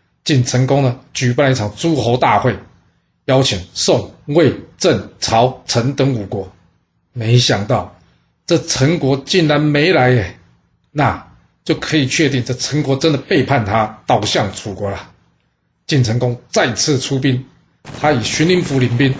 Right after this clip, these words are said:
出兵攻打陈国，但呢，就在这荀林父准备出兵攻打陈国的期间呢，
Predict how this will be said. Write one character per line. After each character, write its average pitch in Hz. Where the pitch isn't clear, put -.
出 165
兵 156
攻 180
打 107
陈 127
国， 113
但 143
呢， 117
就 151
在 147
这 143
荀 139
林 143
父 135
准 120
备 156
出 156
兵 147
攻 151
打 101
陈 131
国 131
的 127
期 120
间 127
呢， 117